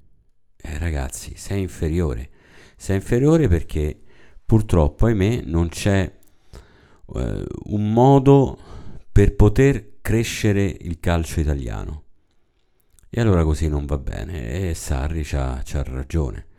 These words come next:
Ha ragione anche che la nazionale, diciamo, ha perso di, di, diciamo, eh, di interesse, perché la nazionale italiana,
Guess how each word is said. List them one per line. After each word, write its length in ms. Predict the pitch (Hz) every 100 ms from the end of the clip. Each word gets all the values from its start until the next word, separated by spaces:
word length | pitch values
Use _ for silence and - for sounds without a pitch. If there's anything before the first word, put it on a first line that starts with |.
| _ - - - - _ _
Ha 140 | - 87
ragione 600 | 87 90 85 95 101 110
anche 420 | 90 104 107 143
che 220 | - 82
la 140 | 71 76
nazionale, 720 | 80 80 - 113 71 71 104
diciamo, 560 | 98 80 65 67 90 -
ha 100 | -
perso 800 | - - 82 - - 98 85 71
di, 300 | 67 69 69
di, 200 | 64 65 - 57 50 50 - - _ _ - - - - _ _ -
diciamo, 600 | 80 78 92 90 82 78 -
eh, 240 | 82 78
di 80 | 82
interesse, 840 | 87 - 98 117 78 - 71 65 - - _ _ _ _ _ _ _ _ _ _ _ _ _ _ _ _ _ _ _ - -
perché 680 | - 85 - 104 101 - - _ _ _
la 160 | 82
nazionale 480 | 90 92 98 98 101
italiana, 680 | 90 95 110 127 107 82